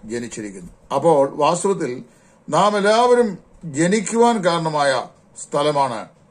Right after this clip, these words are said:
സിയോൻ. അതാണ് എബ്രായ ലേഖനത്തിൽ അപ്പോസ്തലനായ പൗലോസ് പറയുമ്പോൾ, നാം ഇപ്പോൾ വന്നെത്തിയിരിക്കുന്ന സ്ഥലം സീനായി മലയുടെ അടി താഴ്വരയിലല്ല, മറിച്ച് സ്വർഗീയ സിയോനിലേക്കാണ്. അനേകായിരം വിശുദ്ധന്മാരുടെ സംഘത്തിലേക്കാണ്,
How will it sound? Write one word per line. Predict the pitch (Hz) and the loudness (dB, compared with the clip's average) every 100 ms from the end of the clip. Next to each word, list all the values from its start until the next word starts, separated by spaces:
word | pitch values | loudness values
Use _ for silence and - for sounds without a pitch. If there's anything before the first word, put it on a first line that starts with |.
| _ | _
സിയോൻ. | - - 123 107 90 _ _ - | -8 -6 -6 -6 -10 _ _ -4
അതാണ് | 139 139 | -2 2
എബ്രായ | 139 139 156 | 0 2 2
ലേഖനത്തിൽ | 156 160 156 156 | 2 0 0 -2
അപ്പോസ്തലനായ | 147 165 160 160 160 | 0 -2 -2 -2 0
പൗലോസ് | 156 160 165 151 | 0 0 0 0
പറയുമ്പോൾ, | 165 175 165 139 139 - _ _ _ - | 0 2 6 4 4 -10 _ _ _ -2
നാം | 143 185 | 0 2
ഇപ്പോൾ | 185 180 196 | 2 4 4
വന്നെത്തിയിരിക്കുന്ന | 175 185 214 208 208 196 | 4 4 2 2 0 0
സ്ഥലം | 185 196 190 | 2 0 0
സീനായി | - 175 220 220 220 | -2 0 2 2 2
മലയുടെ | 196 196 196 | 2 4 4
അടി | 185 185 190 - 156 151 151 | 4 2 0 -4 -14 -6 0
താഴ്വരയിലല്ല, | 170 185 190 160 123 120 110 - _ 117 | 2 4 2 2 0 -2 -6 -10 _ -6
മറിച്ച് | 135 117 123 110 - _ _ - | -4 -2 -4 -4 -10 _ _ -8
സ്വർഗീയ | - 135 143 151 147 120 - | 0 0 0 0 2 0 -2
സിയോനിലേക്കാണ്. | - 139 147 160 160 160 160 165 160 156 - _ _ _ 123 | -4 0 2 2 4 2 4 2 0 -4 -10 _ _ _ -4
അനേകായിരം | 143 170 175 180 185 180 | 2 6 6 6 4 2
വിശുദ്ധന്മാരുടെ | 175 202 190 202 190 180 | 2 2 0 2 2 2
സംഘത്തിലേക്കാണ്, | 160 175 185 180 185 175 175 170 156 | 2 0 0 0 0 2 2 2 0